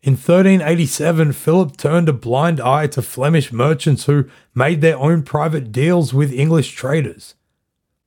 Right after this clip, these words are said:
Not Flemish himself, Philip the Bold still seemed to understand better than any Flemish ruler before him, where his bread was actually buttered when it came to the territory.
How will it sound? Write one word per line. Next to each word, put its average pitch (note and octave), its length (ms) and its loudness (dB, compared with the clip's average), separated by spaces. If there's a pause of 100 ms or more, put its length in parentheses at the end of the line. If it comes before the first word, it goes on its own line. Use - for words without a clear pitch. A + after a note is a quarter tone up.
Not E3 340 0
Flemish G3 500 2
himself, D#3+ 680 2 (400)
Philip G3 320 0
the F#3+ 100 2
Bold F3 460 0
still F#3+ 340 0
seemed F3+ 300 0
to - 120 -10
understand E3+ 840 -2 (400)
better F#3 220 2
than G3 180 2
any G3+ 260 2
Flemish F#3 540 0
ruler F3+ 280 4
before D3+ 500 0
him, - 260 -12 (580)
where E3 220 4
his F3 220 0
bread D#3 380 0
was C#3+ 220 2
actually E3 600 -4
buttered C3+ 600 -6 (420)
when B2+ 140 -2
it B2+ 120 -6
came D#3 300 -2
to D3+ 100 -4
the C#3 120 2
territory. - 680 -6